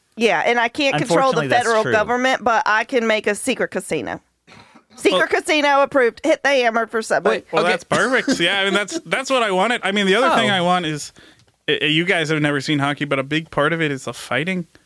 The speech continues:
Speaker 3: And so it's, it's a good combo of fighting and gambling.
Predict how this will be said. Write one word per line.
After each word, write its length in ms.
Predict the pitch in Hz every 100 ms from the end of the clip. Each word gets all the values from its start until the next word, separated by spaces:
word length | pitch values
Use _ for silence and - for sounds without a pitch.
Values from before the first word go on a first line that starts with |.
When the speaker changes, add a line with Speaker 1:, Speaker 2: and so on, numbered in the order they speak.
| _ _ _
Speaker 3:
And 120 | 143
so 200 | - 139
it's, 320 | 131 - - - _ _
it's 140 | - 151
a 40 |
good 240 | 156 180 -
combo 400 | 156 156 156 147
of 200 | 131 - _ _
fighting 580 | - - 143 151 160 156 -
and 260 | 147 151
gambling. 600 | 151 139 143 160 175 196